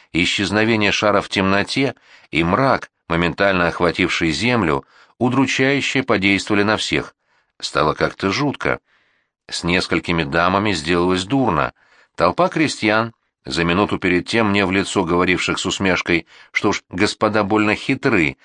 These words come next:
раньше знают про затмение, и что никакого затмения не будет,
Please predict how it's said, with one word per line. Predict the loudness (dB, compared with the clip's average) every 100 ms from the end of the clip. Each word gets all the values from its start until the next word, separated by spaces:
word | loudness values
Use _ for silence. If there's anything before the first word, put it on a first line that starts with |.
| -20 _
раньше | 0 0 0 -2 -2
знают | 0 0 0
про | 0 0
затмение, | 0 0 0 0 0 -2 -6 -14 -6
и |
что | -2 0
никакого | 0 0 2 0
затмения | 2 0 0 0 0
не | 0 0
будет, | 0 0 -2